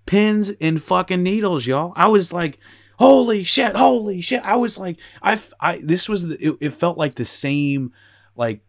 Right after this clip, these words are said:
um, uh, emotions I had when watching, like, Thanos and the Avengers. I was like, "Oh my gosh, it's Captain America." The octopus is like, <laughs> like,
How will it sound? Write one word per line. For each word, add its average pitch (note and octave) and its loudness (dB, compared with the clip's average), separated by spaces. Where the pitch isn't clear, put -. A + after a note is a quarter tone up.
um, G2 -6
uh, - -14
emotions B2+ -2
I G#2+ -4
had G#2 -6
when G2+ -8
watching, G#2 -6
like, F#2 -10
Thanos A#2 -2
and G#2+ -6
the G#2 -4
Avengers. G2 -6
I C#3 8
was D#3+ 8
like, C3 2
"Oh A3 8
my F#3 6
gosh, G#3 -4
it's - -8
Captain F#3 -2
America." F3+ 2
The F3 2
octopus F3+ -2
is E3+ -2
like, F3 4
<laughs> - -4
like, E3 -2